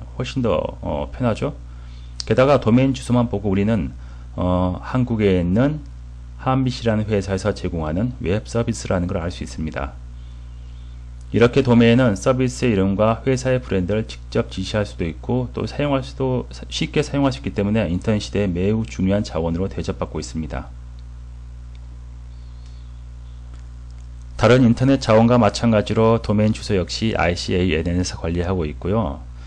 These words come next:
어, 인터넷 주소와 마찬가지로 체계적인 관리를 위해서, 어, 세 단계의 계층을 가지고 관리합니다. 탑 레벨 도메인과 세컨드 레벨 도메인 그리고 라우 레벨 도메인이 그겁니다.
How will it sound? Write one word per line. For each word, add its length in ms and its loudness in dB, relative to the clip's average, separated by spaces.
어, 380 4
인터넷 320 0
주소와 260 0
마찬가지로 680 0
체계적인 500 2
관리를 320 0
위해서, 520 -2
어, 320 -4
세 180 -2
단계의 440 2
계층을 440 -4
가지고 400 -4
관리합니다. 680 -4
탑 240 4
레벨 360 6
도메인과 680 2
세컨드 480 -2
레벨 340 0
도메인 440 -2
그리고 320 -4
라우 260 -2
레벨 260 -4
도메인이 420 -6
그겁니다. 560 -6